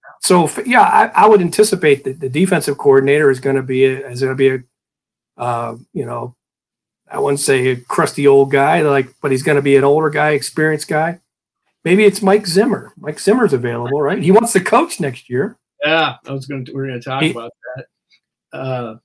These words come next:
Speaker 2: you know, the names I've seen floated around and this morning are, uh, Mike Pettine, former, uh, was with the, uh, Packers for a, a year,
Speaker 1: Uh,
Speaker 2: maybe.
Speaker 1: Br-, Browns head coach, yeah.
Speaker 2: Yeah,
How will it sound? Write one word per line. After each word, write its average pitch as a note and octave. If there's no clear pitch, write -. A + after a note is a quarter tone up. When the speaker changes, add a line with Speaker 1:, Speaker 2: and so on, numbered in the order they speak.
Speaker 2:
you F3
know, F3+
the F3+
names G3
I've F#3+
seen F3
floated D#3
around D3+
and D3+
this C#3+
morning D#3
are, B2+
uh, A#2
Mike B2
Pettine, D#3
former, C#3+
uh, B2
was C#3
with D#3
the, C3
uh, C3
Packers C#3
for B2
a, A2+
a B2+
year, D3+
Speaker 1:
Uh, -
Speaker 2:
maybe. D#3
Speaker 1:
Br-, -
Browns C#3+
head C#3+
coach, D#3
yeah. C3
Speaker 2:
Yeah, D3